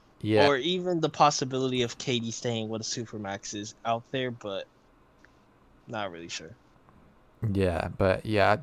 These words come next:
Speaker 1: Kyrie's definitely gone. It's either, it looks, it looks from what's been reported in the p-, past couple of days, it looks like the Nets is the most likely destination for him.
Speaker 2: Yeah.
Speaker 1: And as far as K D,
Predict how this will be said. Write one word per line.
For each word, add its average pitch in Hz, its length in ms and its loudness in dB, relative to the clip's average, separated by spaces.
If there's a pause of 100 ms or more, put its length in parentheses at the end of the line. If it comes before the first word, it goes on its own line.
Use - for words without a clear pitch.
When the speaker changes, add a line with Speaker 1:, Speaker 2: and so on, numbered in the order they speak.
(140)
Speaker 1:
Kyrie's 123 460 6
definitely 101 440 4
gone. 92 420 -2 (220)
It's - 180 -14
either, 110 580 2 (1500)
it - 60 2
looks, 107 460 4
it 113 100 6
looks 123 400 6
from 107 500 0 (200)
what's 113 260 2
been 113 160 2
reported 113 420 8
in 107 120 2
the 101 80 0 (180)
p-, - 400 -2
past 104 260 8
couple 101 200 6
of 95 80 8
days, 98 300 6
it 98 100 0
looks 98 220 2
like - 240 -2
the 101 60 -2
Nets 95 340 -2
is 92 120 -8
the 95 80 -6
most 90 280 -4
likely 92 280 -4
destination - 720 -8
for - 160 -2
him. 117 160 -6 (200)
Speaker 2:
Yeah. 110 200 -10 (340)
Speaker 1:
And 107 120 4
as 110 100 0
far 139 240 10
as 117 120 4
K 110 300 0
D, 120 360 -2